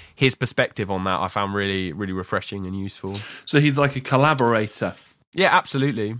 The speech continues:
Speaker 1: Absolutely, man. Yeah, he, he's so much more than just the producer and engineer on that album. Yeah.
Speaker 2: And so tell me about, from Pussy Willis to, uh, what's the, what's the, the meaning behind that name as well? <laughs>
Speaker 1: Um,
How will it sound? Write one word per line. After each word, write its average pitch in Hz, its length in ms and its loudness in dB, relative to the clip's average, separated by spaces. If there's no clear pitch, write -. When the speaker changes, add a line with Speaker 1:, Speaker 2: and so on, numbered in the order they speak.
Speaker 1:
Absolutely, 120 560 0
man. 101 440 -8
Yeah, 101 280 -4
he, 107 180 -4
he's 107 240 -6
so 113 180 0
much - 180 -4
more 104 220 -2
than 101 100 -6
just - 200 -10
the 98 60 -8
producer 101 440 -6
and 95 80 -4
engineer 98 380 -4
on 98 100 -4
that 98 140 -6
album. 95 480 -6
Yeah. 92 200 -6
Speaker 2:
And 160 140 2
so 180 100 0
tell 214 200 2
me 226 100 2
about, 196 440 4
from 180 240 4
Pussy 208 360 4
Willis 147 540 4
to, 156 260 0
uh, - 40 -6
what's 202 280 2
the, 185 200 4
what's 190 240 0
the, 185 140 2
the 160 180 -2
meaning 156 260 4
behind 120 300 2
that 104 140 0
name 110 240 2
as 107 140 -4
well? 107 360 0
<laughs> - 100 -4
Speaker 1:
Um, 156 320 4